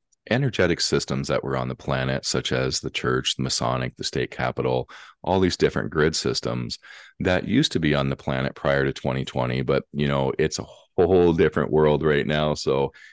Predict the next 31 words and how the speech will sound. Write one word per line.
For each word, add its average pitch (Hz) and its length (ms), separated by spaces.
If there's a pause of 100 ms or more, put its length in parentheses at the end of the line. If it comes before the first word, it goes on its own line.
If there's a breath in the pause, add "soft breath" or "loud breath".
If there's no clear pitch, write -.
(200 loud breath)
if 78 160
you 85 60
go 90 140
out 82 180
and 78 100
try 76 200
to 76 80
find 78 360
that 73 200
spin 82 340
on 76 140
the 73 80
U 73 100
S 71 100
Treasury 87 480
seal, 80 440
know 73 300
that 69 160
there 60 180
is - 180
nothing 85 560
there 71 260
but 67 140
a 67 80
spin, 58 460
that 62 220 (100)
there 67 180
is 67 260
no 67 420 (840)
basis 80 560
for 67 520